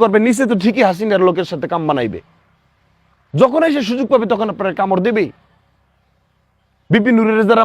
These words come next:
মারছে তারা ছবিতে আছে না, ভিডিওতে আছে না? আক্তারের গায়ে যারা ডিম মারছে তারা, তারা ভিডিওতে আছে না? ওই পোলার ভিডিও বারে, ওই পোলার কোথায় জন্ম বাংলাদেশ হইছে না? ওর পরিবার বাংলাদেশে আছে না? সকাল হওয়ার আগে ওর পরিবার তুলে নিয়ে জেলে ঢুকানো উচিত ছিল। পরবর্তীতে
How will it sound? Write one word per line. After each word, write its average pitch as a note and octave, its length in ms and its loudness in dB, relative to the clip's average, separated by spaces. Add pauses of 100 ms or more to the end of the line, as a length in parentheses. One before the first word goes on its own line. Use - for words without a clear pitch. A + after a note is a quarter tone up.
মারছে G3+ 280 -2
তারা G3 140 2 (100)
ছবিতে A3 300 2
আছে F#3+ 180 -2
না, D#4+ 40 -2 (100)
ভিডিওতে G3 340 -2
আছে G#3 180 -14
না? - 40 -16 (720)
আক্তারের B3+ 400 2
গায়ে A3 160 4
যারা G#3 220 4
ডিম C4 200 4
মারছে F#3+ 260 -2
তারা, G3 120 2 (140)
তারা G3 200 2
ভিডিওতে G#3 300 0
আছে A#3+ 160 -6
না? C#4 100 -2
ওই A3 120 2
পোলার A3 260 2
ভিডিও G3+ 260 4
বারে, G3+ 200 2
ওই G3+ 60 2 (100)
পোলার A3 260 4
কোথায় G3 200 -2 (160)
জন্ম G#3 160 0 (100)
বাংলাদেশ G#3+ 320 -2
হইছে F#3 220 -2
না? F4 40 -2 (320)
ওর G#3 160 0
পরিবার A#3 220 4 (100)
বাংলাদেশে G#3+ 400 -2
আছে A#3+ 180 -2
না? D#4+ 40 0 (480)
সকাল C#4+ 320 2 (120)
হওয়ার D4 280 8 (100)
আগে C#4+ 200 -2
ওর C#4+ 160 4
পরিবার C4+ 320 2
তুলে B3 260 -2
নিয়ে A3 180 4
জেলে G3+ 200 2
ঢুকানো F#3 240 2
উচিত E3 200 -8
ছিল। D#3 100 2 (440)
পরবর্তীতে B3+ 480 4